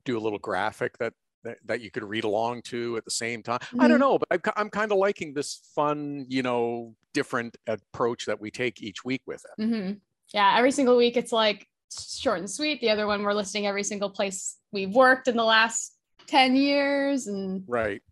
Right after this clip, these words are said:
Speaker 2: and it's just, you know, it's, it's, it's humbling. It's, it's down to earth. <laughs>
Speaker 1: <laughs> It's,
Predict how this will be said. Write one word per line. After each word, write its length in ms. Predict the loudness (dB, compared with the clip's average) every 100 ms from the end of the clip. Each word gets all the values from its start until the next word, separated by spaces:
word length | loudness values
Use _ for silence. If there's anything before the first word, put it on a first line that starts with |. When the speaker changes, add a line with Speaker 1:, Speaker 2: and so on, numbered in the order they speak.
| _ _ _ -2
Speaker 2:
and 120 | 0
it's 220 | 0 -2
just, 560 | 2 2 2 -6 -18 -20 _
you 80 | 2
know, 160 | 4 4
it's, 160 | 2
it's, 200 | -4 -6 -12
it's 100 | -10
humbling. 540 | 0 4 4 4 0
It's, 400 | -2 -8 -12 -14 -16 _ _ _ _ _ _ _ _
it's 280 | -10 -10 -10 0
down 240 | 4 6
to 80 | 6
earth. 440 | 4 2 2 -2 -4
<laughs> 40 | -6 -4 -8 -8 -6 -8 -4 -8 -4 -8 -6
Speaker 1:
<laughs> 320 | -8 -6 -10 -12 _ -20 -16 -8
It's, 200 | -4 -4